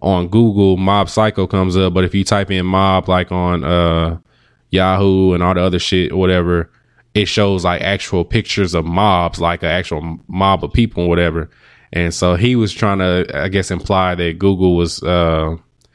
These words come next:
not trying to show the truth of, of angry mobs, whatever. I guess he's trying to imply that, you know,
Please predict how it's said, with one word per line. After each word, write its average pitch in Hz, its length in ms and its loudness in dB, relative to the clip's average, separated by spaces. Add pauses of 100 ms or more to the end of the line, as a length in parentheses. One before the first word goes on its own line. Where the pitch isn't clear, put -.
(280)
not 98 240 0
trying 98 200 -2
to 87 60 -6
show 98 200 0
the 85 100 -4
truth 98 600 -2 (400)
of, 85 420 0
of 87 380 0
angry 90 320 0
mobs, 90 360 0
whatever. 87 240 2
I 98 100 2
guess 156 200 0
he's 131 160 -2
trying 123 220 0
to 98 200 -2 (680)
imply 110 480 0
that, 98 320 -6
you 107 100 -2
know, 92 340 0